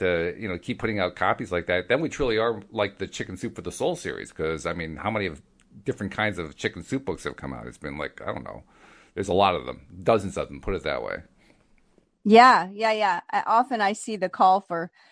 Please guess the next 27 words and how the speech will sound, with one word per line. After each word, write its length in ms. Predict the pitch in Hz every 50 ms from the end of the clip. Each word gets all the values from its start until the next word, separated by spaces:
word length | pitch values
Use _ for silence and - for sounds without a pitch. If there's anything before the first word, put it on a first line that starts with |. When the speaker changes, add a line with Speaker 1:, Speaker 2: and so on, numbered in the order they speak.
| _ _
Speaker 2:
stories 560 | - - - 220 202 196 180 180 180 185 -
for, 300 | - _ 196 190 - -
so 180 | - - 202 190
they're, 260 | 180 202 202 202 185
it's 180 | 175 208 - 226
a 40 | -
continuing 720 | - 202 190 185 - 285 277 277 269 254 240 220 214 220
thing. 380 | - - 190 170 165 175 180 185
They're, 340 | 185 180 185 - - - -
they're 140 | 190 190 185
still 300 | - - - - 208 208
doing 300 | 190 190 180 170 90 90 87
it, 140 | 87 - - _ -
Speaker 1:
Yep, 180 | 95 98 123
Speaker 2:
so. 120 | 165 180 - - _ _ _ -
Speaker 1:
yep. 240 | - 95 - - - _ _ _ _ _ _ _ _ - - _
And 120 | 117 110 113
I'm 120 | 117 127
Speaker 2:
Well, 160 | 135 143 160
Speaker 1:
also 180 | 165 - 127 123
thinking 240 | - - - - -
Speaker 2:
I'm, 60 | 117
Speaker 1:
this 120 | 143 156 -
Speaker 2:
I'm 40 |
Speaker 1:
time 160 | - - - -
I 20 |
Speaker 2:
happy 440 | 320 - - - 240 202 190 190 -